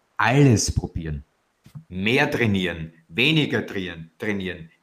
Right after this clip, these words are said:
diese Taktik, einen Mentalcoach, äh, Magneten werden eingegraben auf dem Elfmeterpunkt und was weiß ich, was alles an, ähm,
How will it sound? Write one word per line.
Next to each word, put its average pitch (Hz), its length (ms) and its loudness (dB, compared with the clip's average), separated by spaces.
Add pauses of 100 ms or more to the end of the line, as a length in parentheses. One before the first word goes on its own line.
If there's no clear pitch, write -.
(120)
diese 165 360 4
Taktik, - 540 -4 (320)
einen 120 560 -2
Mentalcoach, 127 1160 0 (340)
äh, 120 300 -4
Magneten 135 680 2
werden 131 220 2
eingegraben 110 840 -2
auf 107 180 -8
dem 104 340 -10
Elfmeterpunkt 107 1000 -6
und 127 440 -10 (320)
was 113 260 0
weiß 143 220 2
ich, 143 180 -4
was - 320 -6
alles 107 320 -2
an, 104 360 2 (360)
ähm, 104 400 -2